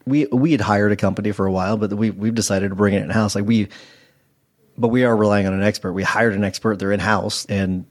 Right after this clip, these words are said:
now they're just full-time with us. And so we just shifted gears. But I, I'm, and I know I'm guilty of, of many things too, where I don't, I don't rely on experts as much as I should. But I wonder how, so this came up as a topic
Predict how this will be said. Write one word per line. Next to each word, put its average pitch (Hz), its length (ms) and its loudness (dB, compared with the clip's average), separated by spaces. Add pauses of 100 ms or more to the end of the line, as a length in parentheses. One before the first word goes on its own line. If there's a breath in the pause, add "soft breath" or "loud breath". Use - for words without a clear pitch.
now 98 140 -2
they're 104 160 -2
just 92 160 -8
full-time 104 400 0
with 85 160 -8
us. - 220 -8
And 110 120 -10
so 101 140 -2
we 104 100 2
just 95 160 -2
shifted 95 400 -2
gears. 95 320 -2
But 87 320 -8 (520 loud breath)
I, 123 140 4
I'm, 123 200 4 (100)
and 110 360 2
I 120 100 4
know 110 160 4
I'm 101 120 4
guilty 98 360 -2
of, 92 340 -6
of 104 120 -2
many 98 220 0
things 92 240 -4
too, 101 200 -2
where 95 100 -4
I 101 100 0
don't, 101 200 0 (120)
I 113 120 2
don't 110 140 0
rely 107 280 4
on 101 220 4 (420 loud breath)
experts 110 400 -2
as 95 100 -4
much 98 220 0
as 98 80 -2
I 92 60 2
should. 95 440 0
But 92 340 -2 (300 loud breath)
I 127 60 4
wonder 185 320 2
how, 139 720 2 (180)
so 139 140 2
this 139 160 2
came 151 180 0
up 151 140 0
as 123 100 2
a 120 80 2
topic 107 800 -2